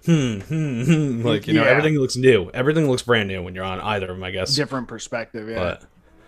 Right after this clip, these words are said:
Speaker 1: you can appreciate it on
Speaker 2: Eh,
Speaker 1: acid.
Speaker 2: but there, there's definitely a difference between having fun and then using it for therapy, which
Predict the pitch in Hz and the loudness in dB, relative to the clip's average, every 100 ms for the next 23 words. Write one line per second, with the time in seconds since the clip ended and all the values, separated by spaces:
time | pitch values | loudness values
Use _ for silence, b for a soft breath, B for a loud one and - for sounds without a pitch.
0 | b 117 107 107 - 92 87 85 - - | b -6 0 0 0 -4 -2 -4 -8 -2
1 | 202 - 175 208 220 202 165 185 202 180 | -2 0 2 6 6 4 2 0 2 0
2 | 175 147 127 127 123 120 120 110 123 110 | 2 0 0 -4 -4 -8 -10 -8 -6 -4
3 | 120 110 104 - 110 123 117 120 117 117 | -6 -6 -10 -8 -8 -6 -6 -6 -6 -2
4 | 120 117 113 107 - 107 110 107 98 101 | -4 -4 -8 -10 -14 -12 -10 -10 -12 -16
5 | 98 110 - - | -14 -10 -10 -12